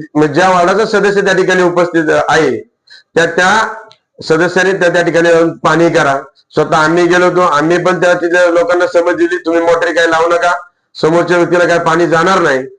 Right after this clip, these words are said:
आणि त्यावेळेस आम्हाला सांगितलं त्या दिवशी की आम्ही, आमचे मिसेस विरोधक आहे. आम्ही असं कुणालाही विरोधक मानत नाही, कारण ग्रामपंचायत ही सर्वांची असते.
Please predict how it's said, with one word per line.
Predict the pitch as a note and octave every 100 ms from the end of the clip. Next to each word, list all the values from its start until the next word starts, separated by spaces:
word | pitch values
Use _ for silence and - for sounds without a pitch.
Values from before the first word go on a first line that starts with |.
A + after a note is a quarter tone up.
| _ _ -
आणि | C#3+
त्यावेळेस | C#3+ E3 F3 F#3 E3+
आम्हाला | D#3 E3 E3+ F3
सांगितलं | E3 D#3 D#3+ E3+
त्या | E3
दिवशी | E3+ D#3+
की | E3
आम्ही, | D#3 D#3+ E3+
आमचे | C#3+ C#3+ C#3
मिसेस | D#3+ C#3+ D#3+ D3
विरोधक | D3+ D3 C#3
आहे. | B2 - - _ _ -
आम्ही | C#3 F3
असं | E3+ F3
कुणालाही | D#3+ F3+ F3+ F#3+
विरोधक | F#3+ F#3 G3
मानत | F3 F3+ G#3 F3+
नाही, | D#3+ C3+ - _ -
कारण | D#3+ E3
ग्रामपंचायत | D#3+ F3 E3+ F#3 F#3+ F3+
ही | F3+
सर्वांची | F3 F3 F#3+ F#3
असते. | F3+ E3 - C#3